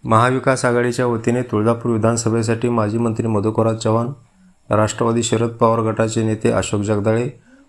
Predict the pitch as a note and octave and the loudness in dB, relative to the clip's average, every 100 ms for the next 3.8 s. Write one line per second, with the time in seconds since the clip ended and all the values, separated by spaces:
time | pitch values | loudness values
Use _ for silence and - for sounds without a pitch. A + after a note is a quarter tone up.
0 | - C3+ A#2+ B2+ B2 A#2+ G#2+ G#2+ G2 - | -2 2 2 2 2 0 0 -2 -4 -10
1 | _ _ A2+ A#2 B2 A#2+ A#2 C3+ C3 B2 | _ _ 0 2 2 0 2 2 2 0
2 | A2+ G2+ G2+ G2 F#2+ G2 - _ _ _ | 0 -2 -2 -4 -4 -8 -10 _ _ _
3 | _ _ _ _ _ B2+ C3 | _ _ _ _ _ 2 4